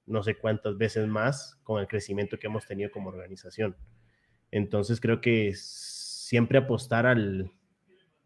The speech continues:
al meterle, meterle, meterle, siempre, siempre va a ser como que la gran estrategia por parte nuestra.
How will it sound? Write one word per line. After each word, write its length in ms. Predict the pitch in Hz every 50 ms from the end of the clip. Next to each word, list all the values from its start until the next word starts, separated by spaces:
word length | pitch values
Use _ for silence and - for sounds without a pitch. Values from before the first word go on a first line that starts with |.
| _ - - - -
al 120 | - 101
meterle, 460 | 101 101 101 - - 113 110 120 131
meterle, 420 | 123 117 117 - 120 113 120 123 120
meterle, 480 | 117 110 - - 110 113 120 123 123
siempre, 460 | 123 - 110 107 101 110 110 101 -
siempre 320 | - - 107 104 95 113 110
va 80 | 107
a 40 | 107
ser 240 | - - 107 104 101
como 220 | - 113 107 101
que 320 | - - 98 95 95 92 - - _ _ _ _ _ _ _ _ _ _ -
la 320 | 87 101 101 101 98 98 98
gran 720 | 98 104 104 104 104 107 107 104 104 101 95 95 92 95 - _ _ _ _ _ _ _ _ _ _ _ _ _ _ - - - - -
estrategia 640 | 117 110 - 113 107 98 - 110 107 101 117 113
por 200 | - 104 98 -
parte 260 | - 98 95 - 104 101
nuestra. 340 | 101 95 - - - -